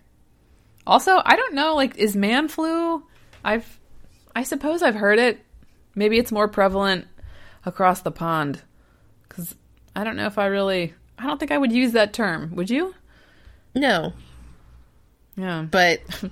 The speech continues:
Speaker 1: <laughs>
Speaker 2: somebody
Speaker 1: I wanna
Speaker 2: is.
Speaker 1: s-, <laughs> can we see a study on why people are using this t-, I mean, I, I, if, if someone were to say, like, women, w-, woman flu, women flu, I'd be super offended. So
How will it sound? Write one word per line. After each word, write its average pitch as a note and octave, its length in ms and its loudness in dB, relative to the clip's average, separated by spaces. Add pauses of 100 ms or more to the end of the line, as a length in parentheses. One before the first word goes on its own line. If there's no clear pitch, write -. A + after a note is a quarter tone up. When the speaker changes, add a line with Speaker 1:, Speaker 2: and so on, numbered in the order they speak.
(180)
Speaker 1:
<laughs> - 460 -10
Speaker 2:
somebody B3 420 4
Speaker 1:
I A#3+ 40 10
wanna E4+ 160 6
Speaker 2:
is. A#3 400 2
Speaker 1:
s-, - 40 -4 (140)
<laughs> - 140 -12
can E4+ 140 4
we G4+ 120 10
see G4+ 180 6
a G#4+ 80 8
study F4 400 6
on D4 300 8
why G#3 300 8
people D4 340 0
are C4 120 6
using A#3 520 0
this C4+ 380 0 (520)
t-, - 160 -6
I G#3+ 120 6
mean, C#4+ 180 2
I, C4+ 180 4
I, - 100 -10 (380)
if, C4+ 240 0
if - 140 4
someone D#4+ 300 0
were D4+ 100 4
to C#4+ 80 2
say, B3 160 4
like, G#3+ 160 4 (340)
women, F#3 520 2
w-, D#3+ 400 0
woman G#3+ 340 2
flu, A#3 300 6
women A3 300 4
flu, A3 360 8
I'd F3+ 340 4
be F3+ 140 0
super F3+ 260 0
offended. E3+ 400 2
So E3 360 4